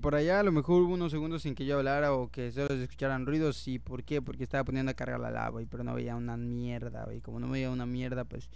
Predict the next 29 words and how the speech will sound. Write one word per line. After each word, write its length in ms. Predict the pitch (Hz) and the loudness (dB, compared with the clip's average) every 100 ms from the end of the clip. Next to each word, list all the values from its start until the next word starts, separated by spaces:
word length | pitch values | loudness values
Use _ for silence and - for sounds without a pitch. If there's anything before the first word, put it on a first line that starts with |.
| - - - - - | -14 -14 -14 -14 -10
te-, 220 | - 120 | -4 -4
tuve 240 | 120 131 123 | -2 0 0
que 60 | |
ponerle 300 | 117 120 117 | 0 0 0
pausa. 280 | 113 123 - | 0 -2 -2
<laughs> 840 | - - - - - - - - - | -4 -4 -8 -12 -14 -14 -14 -16 -4
Porque 200 | 127 117 | -2 0
está 160 | 139 | 0
lejos 280 | 135 127 123 | 2 2 0
todo, 200 | 123 120 | 0 0
bro. 180 | 113 107 - - - | 0 -4 -6 -14 -12
Ya 180 | 123 143 | -2 0
quedó, 300 | - 135 131 | 2 4 4
bro. 200 | 123 117 - - - - - | 4 0 -4 -14 -16 -16 -8
Ahora 240 | 139 156 | 0 2
sí, 180 | 143 127 | 2 0
güey. 220 | 117 113 - - | 0 -2 -6 -2
Que 800 | 147 147 143 139 135 - 151 165 | 2 4 4 4 2 0 2 2
es 680 | - - - - - - | -2 -8 -10 -10 -12 -6
Obi 220 | - 196 208 | 0 2 6
Líder. 340 | 151 143 131 - | 6 8 4 2
<laughs> 280 | - - - - - - - | -4 -6 -8 -12 -12 -8 -2
No 140 | 147 | 0
sé 180 | 151 165 | 2 4
si 120 | 151 | 4
hice 180 | 147 147 | 4 2
la 180 | 135 127 | 0 2
presentación 720 | 127 131 123 127 - 143 139 | 0 0 0 -2 0 0 2
bien. 300 | 135 151 147 | 2 2 -2